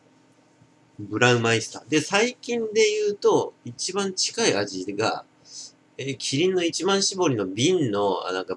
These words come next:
ブラウマイ、ば-、ブラウマイスター監修、なんとかかんとかっていうのが一番近い味なんですよね。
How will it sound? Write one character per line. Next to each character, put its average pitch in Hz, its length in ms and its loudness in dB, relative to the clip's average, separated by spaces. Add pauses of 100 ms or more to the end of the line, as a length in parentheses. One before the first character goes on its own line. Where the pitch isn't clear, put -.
ブ 110 80 -2
ラ 165 180 4
ウ 170 100 -2
マ 165 160 0
イ、 170 160 -6 (340)
ば-、 135 340 -2
ブ 110 200 -4
ラ 180 140 4
ウ 190 80 0
マ 185 160 4
イ 196 100 2
ス - 100 -6
タ 120 160 2
ー 113 260 -2
監 110 80 -4
修、 107 600 -4
な 123 100 0
ん 147 80 -4
と 156 100 -4
か 156 100 -2
か 160 120 -2
ん 143 80 -4
と 110 80 -8
か - 100 -6
っ - 20 -10
て - 160 -14
い 85 60 -10
う - 40 -20
の 87 60 -20
が - 100 -20 (220)
一 135 140 -8
番 151 180 -2
近 - 280 -4
い 104 100 -2
味 - 300 -8 (1160)
な 107 160 2
ん 95 60 -8
で - 60 -16
す - 180 -8
よ - 60 -20
ね。 139 240 -16